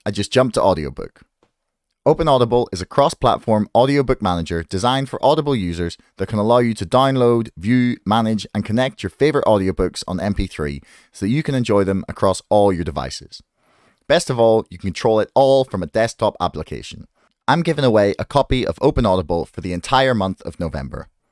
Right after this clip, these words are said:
All you have to do is sign up to my mailing list. You'll find the link in the description below, or go to open audible dot org for more information. If you write articles or copy, or even work as an editor for a magazine,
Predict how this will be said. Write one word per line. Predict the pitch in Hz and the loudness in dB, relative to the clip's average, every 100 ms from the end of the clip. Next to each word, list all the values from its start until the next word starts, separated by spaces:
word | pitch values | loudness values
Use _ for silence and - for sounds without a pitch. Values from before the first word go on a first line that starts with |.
| _ _ | _ _
All | - 151 | 0 2
you | 139 | 2
have | 131 | 0
to | 107 | -2
do | 95 90 - | -4 -4 -4
is | 85 | -4
sign | 117 107 | -2 0
up | 104 - | -2 -4
to | - | -4
my | 90 | -4
mailing | 82 69 64 | -2 -6 -8
list. | 62 - - - _ _ _ - | -14 -16 -18 -20 _ _ _ -14
You'll | 95 | -2
find | 135 143 | 0 2
the | 120 | 0
link | 101 95 - - | 0 -4 -8 -4
in | 104 | -2
the | |
description | 87 85 - 76 82 | -2 -6 -6 -8 -10
below, | 73 60 55 - _ _ | -8 -10 -12 -16 _ _
or | - 113 | -6 -2
go | 104 90 85 | 0 0 -2
to | - - | -4 0
open | 131 - | 2 2
audible | 95 104 92 90 90 | 2 2 2 -2 0
dot | 135 139 | 2 2
org | 90 85 80 - _ | 2 0 -2 -10 _
for | _ 85 | _ -4
more | 85 80 | -2 -2
information. | 76 - 60 - - _ _ _ _ _ _ _ _ _ _ _ _ _ _ | -6 -10 -14 -14 -18 _ _ _ _ _ _ _ _ _ _ _ _ _ _
If | - 113 | -6 0
you | 175 | 4
write | 202 147 | 4 4
articles | 127 139 143 139 127 | 4 4 4 2 2
or | 123 | 0
copy, | - 98 - 98 - _ - | 2 0 2 -2 -4 _ 2
or | 107 | 4
even | 147 156 143 | 4 2 4
work | 127 123 | 2 2
as | 98 | -2
an | 107 | 0
editor | 143 165 143 | 2 4 2
for | 117 131 | 2 2
a | |
magazine, | 123 110 104 107 107 | 4 2 2 4 4